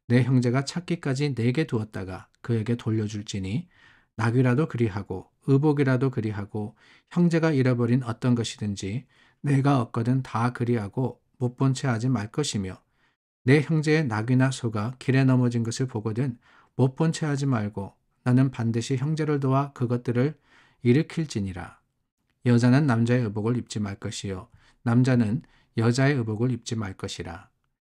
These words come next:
이같이 하는 자는 내 하나님 여호와께 가증한 자이니라.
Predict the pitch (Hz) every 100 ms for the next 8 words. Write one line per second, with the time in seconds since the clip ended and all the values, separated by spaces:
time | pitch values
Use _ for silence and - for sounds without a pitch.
0 | _ 120 117 127 - 123 120 113 113 131
1 | 120 123 120 131 127 131 127 113 107 107
2 | 127 - 101 107 120 139 127 104 98 95
3 | 90 82